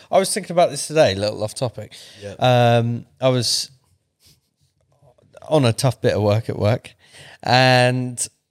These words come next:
Speaker 1: I went on YouTube to try and get a bit, you know, clear my head a little bit.
Speaker 2: That was
Speaker 1: And
Speaker 2: tough.
Speaker 1: I went down the reverbed and slowed,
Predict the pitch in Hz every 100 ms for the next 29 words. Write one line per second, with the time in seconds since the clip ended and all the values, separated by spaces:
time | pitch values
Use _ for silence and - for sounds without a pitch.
0 | _ 151 156 147 135 135 131 - 117 -
1 | 131 120 117 101 127 - 165 165 123 170
2 | 170 147 156 143 107 104 113 - 117 -
3 | 151 160 160 156 175 147 156 151 147 139
4 | 131 143 135 127 131 131 123 127 120 -
5 | - 147 139 123 110